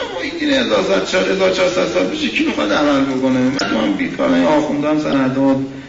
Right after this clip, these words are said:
دارن شیعه می‌کنن. بعد یه جای دیگه مجلس یه جور دست میگه: "قال الصادق علیه السلام." دیدی سلام علیک کردن هم فرق داره؟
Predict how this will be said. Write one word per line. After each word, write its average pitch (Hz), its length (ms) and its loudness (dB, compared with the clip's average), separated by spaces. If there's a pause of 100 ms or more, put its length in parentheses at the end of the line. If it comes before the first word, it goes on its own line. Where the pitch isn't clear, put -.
(160)
دارن 139 200 4
شیعه 131 300 2
می‌کنن. 127 180 4
بعد 285 280 2
یه 269 100 2
جای 269 160 4
دیگه 262 120 2
مجلس 220 500 -2
یه - 120 0
جور 247 160 -4
دست 208 260 -6
میگه: 196 180 -4 (460)
"قال 202 240 -2
الصادق 185 600 4
علیه 120 360 2
السلام." 160 960 2 (4000)
دیدی 277 200 -2
سلام 160 500 0
علیک 160 200 -2
کردن 160 260 0
هم 156 180 -4
فرق 151 280 0
داره؟ 151 320 0